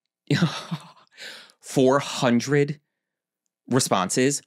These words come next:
per nineteen categories. If you guys submitted the same thing,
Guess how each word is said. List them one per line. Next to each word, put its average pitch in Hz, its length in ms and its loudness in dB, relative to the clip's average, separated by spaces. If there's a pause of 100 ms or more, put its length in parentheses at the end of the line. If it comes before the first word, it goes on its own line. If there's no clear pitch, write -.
(160)
per 127 460 2
nineteen 107 540 -4
categories. 117 800 -2
If 147 200 0
you 143 140 2
guys 151 220 2
submitted 135 500 -2
the 123 120 0
same 110 360 0
thing, 104 460 -4